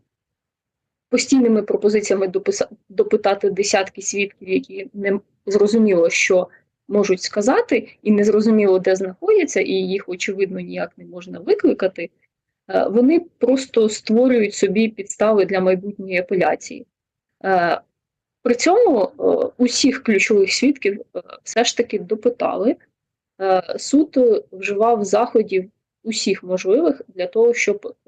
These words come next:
всіх можливих свідків оповістити. Були оголошення на сайті, там, в інтернеті, на сайті судової влади. Е, розсилалися повістки всій цій,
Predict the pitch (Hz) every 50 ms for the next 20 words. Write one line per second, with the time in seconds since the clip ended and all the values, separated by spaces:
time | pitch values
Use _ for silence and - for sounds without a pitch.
0 | 170 - _ _ _ _ _ _ - - - 240 226 - - _ _ _ _ _
1 | _ - 202 190 190 208 190 165 160 - - - 285 294 - - 190 - - 196
2 | 202 214 202 196 202 - _ - 175 180 - 170 175 175 185 208 254 269 247 220
3 | 208 202 208 240 214 - 220 214 196 190 185 - - - 185 196 208 208 202 190
4 | - _ _ _ _ _ _ _ _ _ _ _ _ _ - 202 202 208 202 -
5 | 185 202 247 - - 185 - - - 190 202 202 202 - - - 190 180 185 196
6 | 190 170 156 156 160 175 170 151 - 165 - _ _ _ _ _ _ - - -
7 | - 170 180 180 180 175 170 196 196 - - - 185 185 190 214 247 247 240 247
8 | - 226 214 208 202 175 - - - - 180 196 233 262 - _ - 190 185 -
9 | - - 196 208 208 - - 190 190 185